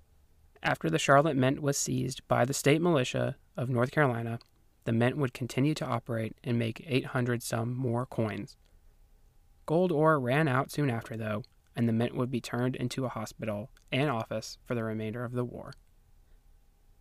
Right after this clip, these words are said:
Just as a brief aside, money in the Civil War was a little different. Paper money was issued on both sides,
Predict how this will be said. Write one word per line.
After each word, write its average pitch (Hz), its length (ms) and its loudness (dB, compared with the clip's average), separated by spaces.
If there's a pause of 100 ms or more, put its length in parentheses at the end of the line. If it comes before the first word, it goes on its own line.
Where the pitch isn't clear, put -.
(1300)
Just 214 200 0
as 220 100 2
a 214 60 4
brief 160 260 4
aside, 120 480 2 (240)
money 170 300 6
in 180 100 4
the 170 40 2
Civil 156 340 0
War 120 400 0
was 127 140 -2
a 120 60 0
little 117 240 -2
different. 110 400 -6 (640)
Paper 180 280 4
money 113 420 0
was 127 180 -6
issued 120 300 -4
on 113 160 -6
both 143 260 -2
sides, 101 440 -6